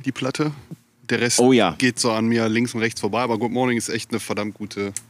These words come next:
Speaker 1: Alkaline Trio Platte, muss ich sagen. Die hat mir
Speaker 2: Absolut.
Speaker 1: damals richtig gut gefallen. Und der
Speaker 2: Ja.
Speaker 1: Rest ist so, ja.
Speaker 2: Die Crimson, die direkt danach kam, die war auch noch ziemlich,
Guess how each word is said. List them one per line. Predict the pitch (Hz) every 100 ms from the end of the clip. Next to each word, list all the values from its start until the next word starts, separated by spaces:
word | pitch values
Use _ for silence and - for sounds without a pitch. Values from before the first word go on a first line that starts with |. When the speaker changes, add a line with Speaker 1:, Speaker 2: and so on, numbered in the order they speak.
| - _ _ _ _ - - - - _ _
Speaker 1:
Alkaline | 113 110 101
Trio | - - 104
Platte, | - 101
muss | 104 101
ich |
sagen. | 104 95 98 -
Die | 101
hat | 110
mir |
Speaker 2:
Absolut. | 110
Speaker 1:
damals | 110 107 104 113
richtig | 104 110 -
gut | 113 101
gefallen. | 104 107 107 107 - _
Und | 113 107
der |
Speaker 2:
Ja. | 107
Speaker 1:
Rest | 123 131
ist | -
so, | 120 113 101 - _ 101
ja. | 92 - - _ _ _ - - - - - - - - -
Speaker 2:
Die | 113
Crimson, | - 143 170 165 131
die |
direkt | 123 127 135
danach | 123 120 127
kam, | 120
die | 110
war | 110
auch |
noch | 107
ziemlich, | - 107